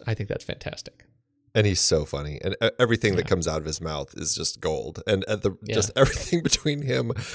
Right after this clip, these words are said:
Speaker 2: and Foley. Uh, I mean, even when, uh, when Billy comes in, I mean, it's all so perfect.
Speaker 1: Got a couple of bit parts. Paul Reiser shows up just in the very opening scene as Jeffrey, uh, a, uh, co-worker in Detroit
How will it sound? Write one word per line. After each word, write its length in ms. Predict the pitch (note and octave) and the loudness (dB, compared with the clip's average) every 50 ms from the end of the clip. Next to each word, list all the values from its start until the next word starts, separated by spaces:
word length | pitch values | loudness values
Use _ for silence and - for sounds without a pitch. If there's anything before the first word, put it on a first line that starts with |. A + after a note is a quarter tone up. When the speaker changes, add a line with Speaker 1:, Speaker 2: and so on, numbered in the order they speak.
| B2+ C3 - - | -8 -8 -6 -4
Speaker 2:
and 160 | A#2+ A#2 A#2 | -4 -2 -2
Foley. 540 | - - A2+ A2 A2+ A2 G#2 F#2+ F#2 F#2 - - | 0 4 6 6 8 8 6 6 4 2 0 0
Uh, 220 | - A2+ A#2 - - | 2 2 2 2 0
I 120 | - C3 | -2 -2
mean, 180 | C#3 C#3 - - - | -2 -2 -4 -6 -6
even 320 | D#2+ C3 D3+ D3+ C3+ C3 | -6 -4 -4 -2 0 2
when, 280 | A#2+ A#2 A2 G#2 G2+ G2 | 4 6 6 6 4 2
uh, 220 | F#2+ F#2+ F#2+ F#2+ - - | 2 2 2 0 0 -2
when 280 | - - G#2 F#2+ F#2+ F2+ | 0 4 4 4 4 6
Billy 260 | D#2+ G#2 A#2+ C3 G2+ | 8 8 8 8 6
comes 300 | - - F2 E2 E2+ D#2+ | 2 2 0 0 0 -2
in, 100 | D#2 - - | -4 -2 -2
I 40 | |
mean, 160 | G#2+ A2+ A#2 A#2 | -2 0 0 2
it's 120 | A2+ - - - | 0 0 2 4
all 300 | G#2+ A2 A2 G#2+ G#2+ G2+ | 4 6 6 6 6 6
so 240 | - - G2 F#2+ | 4 4 4 4
perfect. 480 | F#2 - - D2+ - - - - - - _ _ _ _ _ - - - - - | 2 2 -2 -6 -6 -8 -14 -16 -18 -20 _ _ _ _ _ -14 -14 -2 4 6
Speaker 1:
Got 80 | F#3+ | 8
a 60 | F#3+ | 8
couple 200 | D3+ F#3+ F3+ F#3 | 10 10 8 10
of 100 | F3 D3+ | 8 8
bit 200 | C3 F3 F3+ - | 10 8 6 8
parts. 240 | - D#3+ E3 D#3 D3+ | 8 10 10 10 10
Paul 220 | - - F#3+ F#3 D#3+ | 6 4 6 6 8
Reiser 340 | C#3 C3+ D3 F3 E3 D#3+ E3 | 10 10 10 10 10 8 6
shows 280 | - - E3+ D#3 C#3 | 6 6 6 8 8
up 160 | D3+ C#3+ - - | 8 6 6 6
just 200 | D#3 C#3 - - | 4 2 2 2
in 60 | C#3 | 4
the 80 | A#2+ G#2+ | 2 4
very 400 | G2+ A2+ D3 F3 F3 C3+ G2+ G#2 | 4 6 8 8 8 8 8 6
opening 360 | G2 F#2+ - G2+ G#2 G#2 G2 | 6 4 4 0 -2 0 0
scene 360 | - - B2+ A#2 A#2 A2+ A2 | 2 2 4 4 4 4 2
as 460 | A2 G#2 F#2+ G2+ F#2+ F#2+ F#2+ - - - - | 2 2 2 2 2 2 2 0 -2 -2 -4
Jeffrey, 680 | C3 G#2+ - D#3+ D#3+ D#3+ - - D#3 D#3 D3+ C#3+ C#3 C3+ - - - - - - - - | -2 2 6 6 6 6 6 6 6 8 8 8 6 4 0 -8 -16 -16 -16 -16 -8 0
uh, 320 | - A#2 G#2+ G#2+ G#2+ A2 - | 2 4 4 6 4 4 2
a, 300 | - G#2 G#2+ G2 G2+ G2 F#2+ | 2 2 4 4 2 2 2
uh, 100 | F#2+ F#2+ | 0 0
co-worker 580 | - - C#3 B2+ A2 G2+ G2+ G2 - - G2 F#2+ | 0 4 6 6 6 6 4 4 4 4 2 4
in 140 | F#2+ F#2 | 4 2
Detroit 560 | F#2 G2 F#2 - - B2 B2+ D3 D3+ - - | 0 -2 -2 2 6 8 8 8 6 2 -6